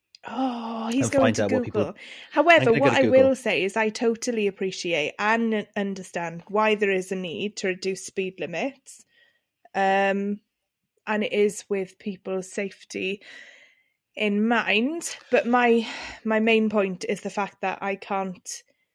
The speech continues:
Speaker 1: I don't think I'd be able to go without driving now because I'm so, um,
Speaker 2: So I'm just so used to being able to do it.
Speaker 1: I,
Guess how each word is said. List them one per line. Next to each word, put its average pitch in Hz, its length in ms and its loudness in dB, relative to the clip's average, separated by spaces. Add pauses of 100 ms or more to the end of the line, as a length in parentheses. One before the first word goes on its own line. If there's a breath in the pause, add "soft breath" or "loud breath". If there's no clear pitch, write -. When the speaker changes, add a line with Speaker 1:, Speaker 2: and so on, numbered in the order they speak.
(360)
Speaker 1:
I 208 80 0
don't 202 240 -2
think 202 200 -4
I'd 190 120 -4
be 190 80 0
able 185 320 -4
to - 140 -12
go 180 440 -4
without 185 380 -4
driving 180 500 -6
now 175 260 -8
because 185 460 -8
I'm 185 300 -8
so, 185 640 -4 (680 soft breath)
um, 196 600 -10 (960)
Speaker 2:
So - 160 0
I'm 131 80 4
just 127 180 0
so 120 60 -2
used 101 280 -4
to 117 60 -14
being 110 120 -2
able 110 160 -2
to - 120 -4
do 127 140 2
it. 165 160 0
Speaker 1:
I, - 60 -8